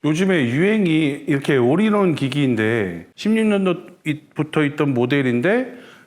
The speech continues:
보면은 네트워크도 되고 씨디피도 되고, 정말로 올인원인 것 같아서 네트워크나 이제 씨디피에 대해서 한 번 더 좀 짚어주고 가실 수 있나 해서.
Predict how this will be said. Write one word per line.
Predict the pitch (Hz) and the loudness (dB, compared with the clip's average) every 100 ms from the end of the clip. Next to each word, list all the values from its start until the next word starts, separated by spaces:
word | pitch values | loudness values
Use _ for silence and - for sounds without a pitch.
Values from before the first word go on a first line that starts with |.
| _ | _
보면은 | 131 147 147 170 | 0 2 2 0
네트워크도 | 123 117 156 156 - 143 | 0 0 -2 -4 -6 -4
되고 | 107 104 226 277 - | -2 -2 -2 -4 -10
씨디피도 | - 208 208 - 156 | -8 -4 -6 -6 -6
되고, | - 92 185 - _ - | -4 -4 -6 -8 _ -4
정말로 | 139 170 156 117 | 0 2 2 2
올인원인 | 147 131 104 82 - - _ _ - 143 | 2 2 0 -4 -14 -20 _ _ -4 0
것 | 160 | 2
같아서 | 107 113 120 117 127 90 - - - | 0 0 0 0 0 -2 -8 -18 -4
네트워크나 | 143 151 208 196 180 175 170 | -4 -2 0 0 2 0 0
이제 | 120 120 | -2 -4
씨디피에 | 214 254 254 202 | -2 -2 0 -2
대해서 | 156 131 127 110 | 0 -2 -2 -2
한 | 143 | -2
번 | 143 127 | -2 -2
더 | 110 101 | -4 -4
좀 | 123 | -6
짚어주고 | 113 - 151 151 139 139 131 123 120 117 | -8 -6 -2 0 2 2 0 -2 -4 -4
가실 | - 107 | -4 -6
수 | 113 127 | -6 -6
있나 | 101 98 95 135 | -4 -6 -8 -10
해서. | - 92 | -10 -12